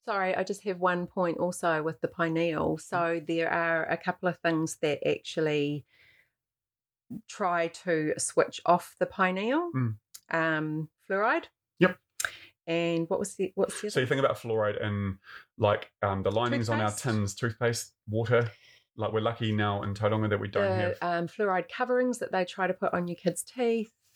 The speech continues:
Speaker 2: Yeah.
Speaker 1: Um,
Speaker 2: Yeah,
Speaker 1: it's
Speaker 2: fillings and,
Speaker 1: very,
Speaker 2: yeah.
Speaker 1: very, um, yeah. So those kinds of things, if we don't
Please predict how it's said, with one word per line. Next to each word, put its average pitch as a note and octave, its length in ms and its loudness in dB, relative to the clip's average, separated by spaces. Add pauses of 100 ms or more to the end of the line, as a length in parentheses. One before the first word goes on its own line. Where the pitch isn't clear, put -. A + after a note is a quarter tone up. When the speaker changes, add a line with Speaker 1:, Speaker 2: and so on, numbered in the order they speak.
(300)
Speaker 2:
Yeah. F3 380 0
Speaker 1:
Um, E3+ 80 -2
Speaker 2:
Yeah, A#2+ 120 4
Speaker 1:
it's - 80 -2
Speaker 2:
fillings A#2+ 240 -2
and, G#3 100 2
Speaker 1:
very, G3+ 360 0 (100)
Speaker 2:
yeah. F3+ 80 -4
Speaker 1:
very, E3+ 580 0
um, D#3 760 0 (160)
yeah. D3+ 260 2 (420)
So F3 160 -8
those F3 300 -2
kinds F#3 300 0
of E3 100 -6
things, D#3+ 320 2
if - 160 -4
we F#3+ 200 2 (120)
don't D#3+ 560 -2